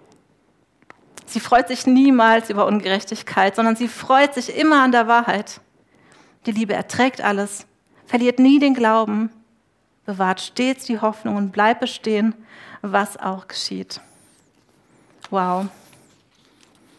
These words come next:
Das ist Liebe, wie Gott Liebe für uns hat. Das ist Gottes Liebe für uns. Und wir sehen es auch in Jesus Christus. Gott hat ihn in die Welt hineingeschickt. Wir feiern das an Weihnachten,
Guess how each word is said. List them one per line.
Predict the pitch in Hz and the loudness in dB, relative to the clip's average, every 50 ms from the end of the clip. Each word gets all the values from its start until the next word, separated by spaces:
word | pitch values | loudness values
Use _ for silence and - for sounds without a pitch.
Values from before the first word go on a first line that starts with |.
| _ _ - _ - | _ _ -12 _ 0
Das | 226 233 240 - | 0 0 0 -2
ist | 240 - - - | -8 -12 -10 -10
Liebe, | 220 208 214 214 208 208 214 208 - _ _ _ | -8 -6 -6 -4 -4 -4 -6 -6 -10 _ _ _
wie | - 208 202 | -14 -14 -12
Gott | _ - 226 208 202 - - - - _ _ _ _ _ _ _ - | _ -2 -2 -2 -2 -2 -6 -18 -20 _ _ _ _ _ _ _ -8
Liebe | 214 226 214 214 214 | -6 -6 -4 -6 -8
für | - - - | -10 -8 -6
uns | 208 208 208 - - - | -6 -6 -6 -6 -6 -6
hat. | 196 - - - - - _ _ _ _ _ _ _ _ _ _ _ _ _ - | -6 -6 -8 -14 -18 -20 _ _ _ _ _ _ _ _ _ _ _ _ _ -6
Das | 190 196 202 - | -6 -6 -6 -6
ist | 208 - - | -10 -8 -2
Gottes | - 214 214 214 214 - - - | 0 0 0 0 -4 -8 -8 -8
Liebe | 226 214 202 196 | -6 -6 -6 -8
für | - - - | -10 -10 -10
uns. | - 202 208 - | -8 -8 -6 -6
Und | 214 208 | -4 -2
wir | 202 | 0
sehen | 226 285 370 | 0 0 0
es | 330 - | -2 -4
auch | - - - | -6 -4 -2
in | 220 | 0
Jesus | 214 226 214 214 - - | 0 0 -2 -4 -8 -10
Christus. | - 302 285 - - 220 233 240 - - - - - - | -10 -10 -8 -6 -6 -6 -6 -6 -8 -14 -18 -20 -12 -6
Gott | - 262 262 | -4 -2 0
hat | 269 262 - | 0 -2 -2
ihn | 240 240 | 0 0
in | 240 233 | 0 0
die | 233 208 | 0 0
Welt | 214 233 254 254 | 0 0 0 0
hineingeschickt. | - 254 240 226 240 233 233 220 - 214 190 - - | 0 0 2 2 2 0 -2 -4 -8 -8 -10 -10 -8
Wir | 220 196 | -10 -10
feiern | - - 254 262 262 247 | -4 0 2 2 4 2
das | 233 233 - | 0 -2 -2
an | 226 208 | -2 0
Weihnachten, | 208 214 240 247 220 208 - - - 220 214 247 | 0 2 2 2 2 0 -2 -6 -8 -4 -4 -4